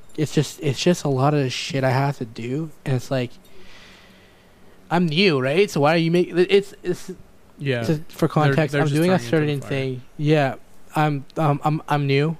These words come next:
Speaker 1: and they're thro-, they're do-, making me do something with, with someone who's been doing it for a while, and, like, you know, she's nice, but, like, right now it's just, like, it's a lot for me, and, and I feel bad for asking so, I mean, I feel bad, but most of the time it's like I'm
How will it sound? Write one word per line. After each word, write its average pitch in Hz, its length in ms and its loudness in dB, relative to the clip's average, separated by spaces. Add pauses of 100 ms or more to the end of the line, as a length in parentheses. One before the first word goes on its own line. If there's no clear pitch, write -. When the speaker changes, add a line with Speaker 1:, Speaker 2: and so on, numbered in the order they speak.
(200)
Speaker 1:
and 135 160 -2
they're 131 100 0
thro-, 147 260 0
they're 147 100 -2
do-, 147 160 -2
making 151 240 -4
me 175 80 -2
do 127 160 -4
something 147 540 -8
with, 139 260 -6
with 135 160 -2
someone 143 300 -2
who's 127 180 -2
been 127 240 -6
doing 135 200 -2
it 139 40 -8
for 156 140 -6
a 151 40 -2
while, 160 360 -2 (880)
and, 143 180 -2
like, 139 220 0
you 196 60 4
know, 175 120 6
she's 190 460 0
nice, 147 340 0
but, 151 140 -2
like, 135 180 2
right 143 160 0
now 143 220 0
it's - 100 -8
just, - 140 -14
like, 131 160 -4 (160)
it's - 100 -10
a 233 80 4
lot 123 320 2
for 151 140 -2
me, 160 240 -2
and, 131 240 -2
and 139 260 -4
I 131 160 2
feel 147 280 2
bad 127 520 -4
for - 140 -10
asking 127 320 -4
so, 135 320 -2
I 165 80 0
mean, 185 240 4 (160)
I 156 60 2
feel 220 180 0
bad, 156 360 2
but 143 60 -2
most 156 140 0
of 147 60 -8
the - 40 -18
time 156 140 0
it's 135 80 -6
like 143 120 -6
I'm 131 220 -6